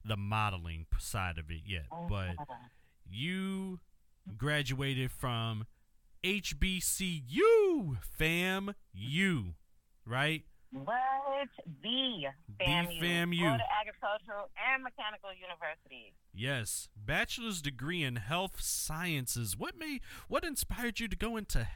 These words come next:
Speaker 1: health sciences? What, did you always have a passion for the health industry, uh, the medical industry?
Speaker 2: Yes, I did. I actually, I'm gonna, I'm gonna keep it real for the morning show for a second. So I really was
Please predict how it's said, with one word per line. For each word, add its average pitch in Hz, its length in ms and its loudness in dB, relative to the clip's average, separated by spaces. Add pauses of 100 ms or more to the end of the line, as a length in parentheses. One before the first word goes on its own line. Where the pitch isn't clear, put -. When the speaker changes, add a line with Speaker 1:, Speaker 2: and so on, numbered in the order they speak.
(140)
Speaker 1:
health 262 320 -2
sciences? 92 760 -2
What, 156 200 -4 (460)
did 156 200 0
you 190 100 -2
always 180 320 2
have 165 180 2
a 110 60 -4
passion 196 580 6
for 196 440 -2 (260)
the 175 200 2
health 202 320 0
industry, 202 720 -4 (180)
uh, 160 240 0
the 139 80 -2
medical 185 340 -2
industry? 196 520 -4 (1200)
Speaker 2:
Yes, 240 560 0
I 190 240 4
did. 208 560 -2
I - 240 -2
actually, 214 480 -6
I'm 220 160 -12
gonna, 214 160 -12
I'm 190 80 -14
gonna 208 160 -16
keep 240 160 -18
it 202 80 -10
real 208 320 -6
for 175 80 -16
the 170 80 -16
morning 202 400 -6
show 165 240 -8
for 160 160 -4
a - 80 -20
second. 151 400 -8 (400)
So - 80 -6
I 185 240 0
really 330 240 -12
was 247 160 -10